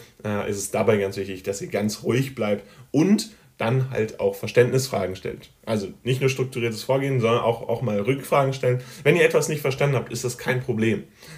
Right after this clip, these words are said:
Der Lehrer oder die Lehrerin werden euch dafür nicht eine schlechtere Note geben, nur weil ihr eine Rückfrage stellt.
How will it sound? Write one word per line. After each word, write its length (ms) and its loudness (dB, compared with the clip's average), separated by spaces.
Der 100 4
Lehrer 420 4
oder 140 2
die 140 -8
Lehrerin 600 4
werden 220 4
euch 200 4
dafür 280 -4
nicht 400 0
eine 160 0
schlechtere 360 0
Note 240 2
geben, 200 0
nur 120 6
weil 120 4
ihr 80 -2
eine 200 -8
Rückfrage 560 -8
stellt. 240 -18